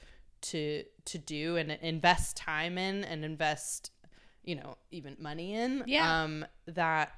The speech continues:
Speaker 1: that also mean a lot to me. And, and I sometimes feel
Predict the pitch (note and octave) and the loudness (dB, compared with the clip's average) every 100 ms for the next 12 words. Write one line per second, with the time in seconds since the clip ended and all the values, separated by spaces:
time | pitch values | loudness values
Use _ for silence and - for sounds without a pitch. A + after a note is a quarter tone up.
0 | - - - - F3+ E3+ - F3+ G3+ F#3+ | -18 -18 -18 -4 2 2 6 4 6 2
1 | F3+ E3 E3 D#3 D3 - F3 D3 D3 C#3+ | 2 0 2 2 0 -2 -6 -4 -4 -6
2 | - - D#3+ D3+ D3 C#3+ - - - - | -8 -6 -2 -2 -4 -8 -10 -14 -18 -16
3 | - - F3+ E3 E3 E3+ - G3 - F#3+ | -18 -8 -2 0 0 -2 -6 -8 -2 -2
4 | F#3 - F#3 E3 D#3+ D#3+ D3+ - - - | -2 -4 -2 0 0 -4 -8 -10 -14 -18
5 | - D#3 D#3 D3+ D3 | -10 -6 -4 -4 -6